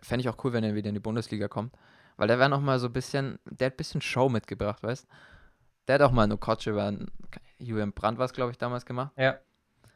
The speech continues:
Speaker 2: Der hat vor allem halt
Speaker 1: Ähm.
Speaker 2: auch, ähm, die Corona-Phase jetzt gut genutzt, um mal <laughs> ein bisschen Sympathiepunkte zu sammeln.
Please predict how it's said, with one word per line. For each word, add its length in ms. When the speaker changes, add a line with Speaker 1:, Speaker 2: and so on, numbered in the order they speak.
Speaker 2:
Der 80
hat 140
vor 160
allem 200
halt 120
Speaker 1:
Ähm. 80
Speaker 2:
auch, 320
ähm, 480
die 80
Corona-Phase 680
jetzt 120
gut 180
genutzt, 440
um 100
mal 220
<laughs> 0
ein 200
bisschen 220
Sympathiepunkte 680
zu 120
sammeln. 400